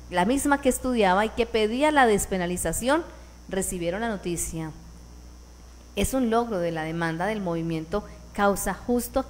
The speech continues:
que, aunque no es total, porque pedimos la eliminación total del delito del aborto, significa un gran avance para América Latina, afirmó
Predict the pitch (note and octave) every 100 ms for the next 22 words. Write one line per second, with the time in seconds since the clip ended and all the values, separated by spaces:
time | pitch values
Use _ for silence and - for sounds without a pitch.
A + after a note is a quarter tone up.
0 | - C4 F#3 G#3+ - - - - - G3
1 | F#3 G#3+ F#3+ A3 C#4+ D#4 - G3 F#3 F3
2 | A3+ - - - F#3 - - F#3+ A#3 D#4
3 | D4+ A#3 G#3 G#3 G3 F3+ F3 G3 F#3+ B3
4 | A#3+ C4+ C4 C4 C#4 A#3 F#3 F3+ F3+ A3+
5 | A#3 A3 G#3+ E3+ - A#3 D4+ - - -
6 | - - - C4+ C4 C#4 C#4 D4+ D#4 D#4
7 | A#3 - - - C#4 D4 D#4 D4+ D4 D4+
8 | G#3 F#3 F#3 F3+ F3 G3 A3+ A#3+ A3+ G#3
9 | A3 C#4 G3+ - - - - G#3+ C#4 C4
10 | A#3+ B3+